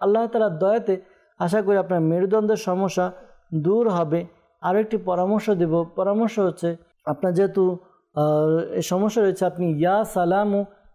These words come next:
একশো এক বার পাঠ করুন, শুরুতে এবং শেষে দুরুদে পাক পাঠ করে পানিতে ফুঁক দিয়ে পানি পান করুন। আল্লাহ তাআলার দয়াতে আশা করি আপনার যেই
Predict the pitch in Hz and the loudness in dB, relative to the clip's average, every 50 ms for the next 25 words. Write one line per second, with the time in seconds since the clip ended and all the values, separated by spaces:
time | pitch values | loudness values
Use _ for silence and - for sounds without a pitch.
0 | _ _ - 185 190 - - - 202 196 196 180 185 175 156 160 202 214 214 214 | _ _ -4 -4 -4 -4 -4 -2 -2 -2 0 0 0 0 0 0 -2 -2 -2 -2
1 | - 190 185 180 - - 180 175 185 185 180 180 - _ _ _ _ _ - - | -4 -4 -4 -4 -2 0 0 0 0 0 -4 -8 -14 _ _ _ _ _ -12 -4
2 | - 240 247 220 220 214 190 190 185 165 - 175 160 - - 170 151 147 160 156 | -2 -2 0 2 0 0 0 0 -2 -2 -2 -4 -2 0 -2 -2 0 0 0 2
3 | 165 156 170 160 165 - 165 160 156 160 - - 185 196 208 202 - 196 175 175 | 2 2 0 0 0 -2 -2 -2 -2 -4 -6 -4 -4 -2 -4 -2 -2 0 0 0
4 | 175 - - _ _ _ _ _ _ _ 175 175 175 190 185 196 202 175 - 196 | -2 -6 -14 _ _ _ _ _ _ _ -2 -2 0 0 0 -2 -2 -2 -2 -2
5 | 185 170 165 180 165 156 - - 156 165 190 226 226 - - 170 160 151 147 - | -2 0 2 2 0 0 0 -2 -2 0 -2 -2 -4 -4 -4 -4 -2 -2 -2 -2
6 | 151 147 143 139 143 - - - - - - _ - 160 165 170 175 160 180 160 | -2 -2 -2 -2 -6 -12 -18 -20 -20 -20 -20 _ -2 0 2 2 2 0 0 0
7 | 160 151 139 160 160 160 160 165 156 143 - 170 160 151 156 156 151 - 151 156 | 0 0 0 0 0 2 0 0 -2 0 -2 -2 -2 0 0 0 0 0 0 0
8 | 151 147 135 135 139 151 151 147 143 | 0 0 -2 -2 0 0 0 0 0